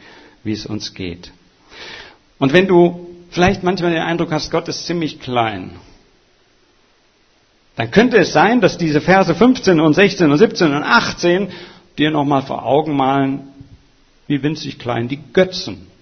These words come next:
sind, die dann zum Teil eben auch noch angebetet werden, bis heute. Also ich fand das hochinteressant, wie das hier beschrieben wird. Aber die Götterbilder der Völker, sie sind nichts weiter als Silber und Gold. Schon wieder Silber, negativ, schade.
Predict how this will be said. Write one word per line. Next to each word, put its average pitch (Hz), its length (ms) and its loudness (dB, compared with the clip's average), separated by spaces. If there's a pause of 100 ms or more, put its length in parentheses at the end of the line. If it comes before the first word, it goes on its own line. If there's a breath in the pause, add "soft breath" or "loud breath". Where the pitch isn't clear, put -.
(140)
sind, 98 480 -6 (560)
die 123 80 -2
dann 110 180 -4
zum 107 160 -10
Teil 120 220 -4
eben 117 180 -6
auch 131 140 -8
noch 120 180 -6
angebetet 92 640 -10
werden, 90 160 -8
bis 120 160 -10
heute. 107 320 -6 (640 soft breath)
Also 104 280 -6
ich - 280 -12 (420)
fand 113 260 -6
das 104 240 -4 (200)
hochinteressant, 117 640 0
wie 113 60 -6
das 104 180 -6
hier 107 200 -10
beschrieben 131 400 -6
wird. 123 220 -2 (400 loud breath)
Aber 113 180 -4
die 107 80 -8
Götterbilder 123 560 0
der 104 120 -6
Völker, 147 420 2
sie 104 120 -10
sind 113 300 -6
nichts - 480 0
weiter 123 320 0
als 98 240 -10
Silber 101 320 -6
und 95 180 -10
Gold. 82 240 -10
Schon 90 160 -12
wieder 117 180 -2
Silber, 80 340 -10
negativ, 85 580 -8
schade. 92 380 -4